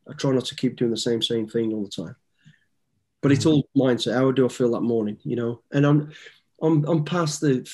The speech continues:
Speaker 1: you know, people always send me a message, "Hey, what time do you do, how fast do you run your five kilometers?" I'm over that. I don't time it anymore. I just do it. Just get on with it, you know. I'm, I'm
Speaker 2: It's about
Speaker 1: I'm
Speaker 2: doing it for yourself rather than doing it for competition at this stage.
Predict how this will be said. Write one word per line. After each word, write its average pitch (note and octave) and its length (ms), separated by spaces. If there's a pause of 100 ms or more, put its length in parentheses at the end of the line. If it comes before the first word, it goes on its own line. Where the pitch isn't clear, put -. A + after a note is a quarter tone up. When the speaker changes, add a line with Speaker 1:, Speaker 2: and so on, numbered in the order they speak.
Speaker 1:
you D#3 80
know, C#3+ 140
people D3 300
always C3+ 220
send C3+ 120
me B2+ 60
a - 40
message, B2+ 260
"Hey, C3 280
what D3 160
time C3+ 200
do C3 80
you C3 80
do, C3+ 180
how C#3 160
fast C3+ 380
do C#3 60
you B2+ 100
run B2+ 140
your A#2 80
five B2 320
kilometers?" A#2 420 (760)
I'm D#3 140
over C3+ 200
that. G#2+ 160
I A#2+ 40
don't B2 380 (180)
time C3+ 320
it A2 60
anymore. A2 460 (160)
I B2 40
just B2 220
do B2 140
it. - 200 (460)
Just - 180
get C3+ 140
on B2+ 120
with A2+ 120
it, A#2 100
you A#2+ 120
know. A2+ 280 (320)
I'm, A#2+ 200 (260)
I'm A#2+ 220 (520)
Speaker 2:
It's A#2+ 120
about C#3+ 180
Speaker 1:
I'm D3 60
Speaker 2:
doing C3+ 220
it A#2+ 120
for B2 80
yourself A#2 560
rather A2 240
than G#2 160
doing G#2+ 220
it A#2 160
for G#2+ 80
competition G#2 580
at G2 100
this F#2 140
stage. F#2+ 400